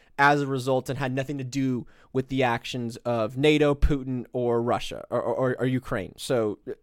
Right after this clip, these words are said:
again, but right now there is a sentiment that standing with Ukraine is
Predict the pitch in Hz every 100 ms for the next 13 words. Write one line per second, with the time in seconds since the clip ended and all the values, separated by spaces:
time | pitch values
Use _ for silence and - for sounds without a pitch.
0 | - 131 117 - - - - - - 135
1 | 160 117 - _ _ _ _ _ _ _
2 | _ _ _ _ _ - 143 165 254 285
3 | 226 165 156 170 151 143 - 131 123 127
4 | 113 110 117 107 - 160 175 196 170 156
5 | 143 131 - 123 110 98 98 - _ _
6 | _ 127 123 120 113 110 -